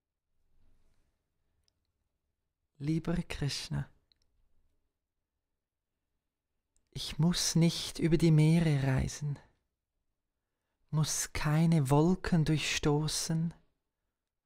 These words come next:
und muss nicht die Himalayas überqueren. Der Weg, der mir gezeigt wird, ist nicht weit.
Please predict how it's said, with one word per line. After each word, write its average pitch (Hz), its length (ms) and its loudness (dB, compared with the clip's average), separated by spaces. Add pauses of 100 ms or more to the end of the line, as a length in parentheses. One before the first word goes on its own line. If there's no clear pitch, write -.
(340)
und 151 100 -6
muss 151 260 0
nicht - 480 -4
die 156 60 -2
Himalayas 147 760 4
überqueren. 139 800 -4 (2500)
Der 143 240 -2
Weg, 151 460 2
der 147 100 -2
mir 156 200 4
gezeigt 160 720 -4
wird, 147 560 -6 (720)
ist - 280 -8
nicht 156 320 -4
weit. 143 540 -4